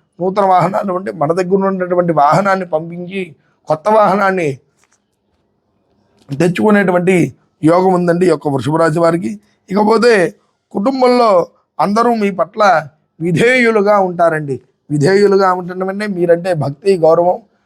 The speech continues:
ఇలాంటివి మీ మీద కాస్త భక్-, ఏ, పెరుగుతాయండి. అవి మీరు మీ యొక్క నిదానంగా ఉండడం వల్ల ఆ యొక్క భక్తి, గౌరవం అనేటువంటిది ఎల్లప్పుడూ కూడా మీ యందు మీకైతే ఉంటుంది.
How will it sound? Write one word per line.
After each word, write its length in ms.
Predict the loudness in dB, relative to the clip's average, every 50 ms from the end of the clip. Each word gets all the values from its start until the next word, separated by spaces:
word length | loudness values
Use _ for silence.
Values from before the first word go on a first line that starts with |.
| _ _ _ _ -2
ఇలాంటివి 680 | 0 2 2 2 2 0 0 0 0 0 0 0 -2 -6 _ _ _ _ _ -6
మీ 100 | -4 -2
మీద 160 | 0 0 0
కాస్త 640 | 0 0 0 0 -2 -2 -2 _ 2 2 2 2 0 -4
భక్-, 300 | -6 -8 -8 -8 -8 -8
ఏ, 160 | -8 -8 -8
పెరుగుతాయండి. 880 | -10 -10 _ 0 2 2 2 2 2 2 2 2 2 0 -2 -2 -4 -4 _ _ _ _ _ _ 0
అవి 380 | 0 2 2 2 0 -2 -4 -10 _ _ _ _ _ 0
మీరు 220 | 0 2 2 2
మీ 140 | 2 4 2
యొక్క 220 | 2 0 0 0 0
నిదానంగా 680 | 0 2 2 2 2 2 2 0 0 0 0 0 0
ఉండడం 440 | 0 0 -2 -4 -4 -4 -4 -2 0
వల్ల 400 | -2 0 2 2 2 2 2 0 -2 _ _ _ _ _ -2
ఆ 120 | 0 0 0
యొక్క 280 | 0 -4 -6 -6 -6
భక్తి, 460 | -6 -4 -6 -8 -8 -6 -4 -4 -2
గౌరవం 260 | 0 0 2 2 2 0
అనేటువంటిది 640 | 0 0 0 0 -2 -2 -2 -4 -2 -4 -4 -4 -6 _ _ _ _ _ _
ఎల్లప్పుడూ 380 | 0 2 2 0 0 -2 -2 -2 0 0
కూడా 140 | 0 0 0
మీ 140 | 0 -2 -4
యందు 360 | -4 0 0 2 2 0 0 -6 _ _ _ _ _ _ -6
మీకైతే 580 | -6 -4 -4 -6 -4 -2 0 0 2 0 -2 -2 -6 _ _ _ _ _ _ -2
ఉంటుంది. 380 | -2 -2 -2 -6 -8 -10 -14